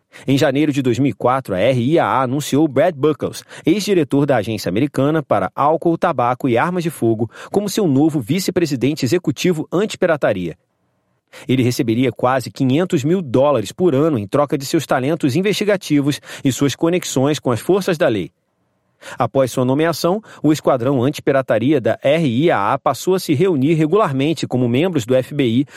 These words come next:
para compartilhar evidências e informações e também para convencer a agência a colocar agentes no caso.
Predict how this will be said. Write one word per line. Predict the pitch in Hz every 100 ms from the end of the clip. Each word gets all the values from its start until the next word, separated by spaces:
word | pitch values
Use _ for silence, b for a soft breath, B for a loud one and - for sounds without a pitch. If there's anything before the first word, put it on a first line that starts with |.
| B
para | - 107
compartilhar | 127 110 117 - 117 143
evidências | 147 175 123 151 156 180 B B
e | - 117
informações | - 151 170 135 131 147 117 - B
e | 143
também | 143 185 170
para | 220 196
convencer | 175 220 220 151 - 175 214
a | 196
agência | 151 101 127 151 143
a | 110
colocar | 147 139 165 185
agentes | 175 147 147 -
no | 143
caso. | - 104 98